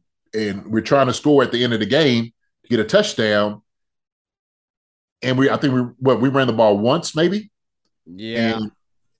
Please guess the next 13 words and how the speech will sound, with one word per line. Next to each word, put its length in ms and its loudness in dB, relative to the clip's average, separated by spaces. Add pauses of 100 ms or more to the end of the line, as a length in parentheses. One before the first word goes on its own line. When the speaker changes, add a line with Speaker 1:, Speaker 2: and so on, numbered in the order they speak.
Speaker 1:
and 100 -4
so 400 2
it 60 4
was 240 2
like, 420 0 (640)
okay, 480 2 (840)
because 280 2
we 80 4
haven't 240 2
established 360 -2
a 60 -2
run, 340 4
hello, 540 4